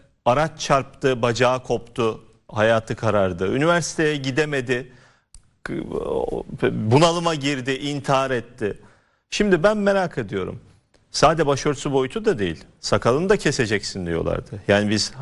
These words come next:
eşlere, eşlere, kadınlara, hanımlara yapılanı gö-, şey yapıyoruz ama erkeklere de büyük bir zulüm yapıldı.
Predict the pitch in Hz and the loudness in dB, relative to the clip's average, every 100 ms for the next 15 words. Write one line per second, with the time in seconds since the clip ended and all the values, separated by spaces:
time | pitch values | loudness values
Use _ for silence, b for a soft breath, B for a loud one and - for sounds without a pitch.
0 | 117 - 110 98 - 110 107 107 - 107 | -12 -2 0 0 2 2 2 0 -4 -8
1 | - 107 107 - 101 104 104 101 104 117 | -2 0 0 -2 -4 0 2 4 2 0
2 | 113 107 107 107 110 110 110 107 107 107 | -4 -2 0 2 0 -2 -2 -2 0 0
3 | 113 - 113 110 107 135 160 269 190 107 | 0 -2 -2 -2 0 0 0 2 0 -2
4 | - 113 156 202 208 139 127 107 120 104 | -4 -2 0 0 -2 -4 -6 -6 -6 -2
5 | 101 92 92 85 92 92 196 | -2 0 0 -2 -2 0 0